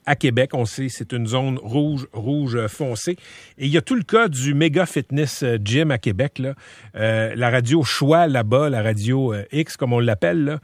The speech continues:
qui a mis en onde très souvent le propriétaire de ce gym-là, Dan-, euh, Daniel Marino,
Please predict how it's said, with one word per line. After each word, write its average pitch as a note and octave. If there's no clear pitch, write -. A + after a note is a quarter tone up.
qui D#3+
a D3+
mis F3+
en D3
onde E3
très F3
souvent D3
le A#2
propriétaire D3+
de A2+
ce C3+
gym-là, A#2
Dan-, C3
euh, B2
Daniel D#3
Marino, B2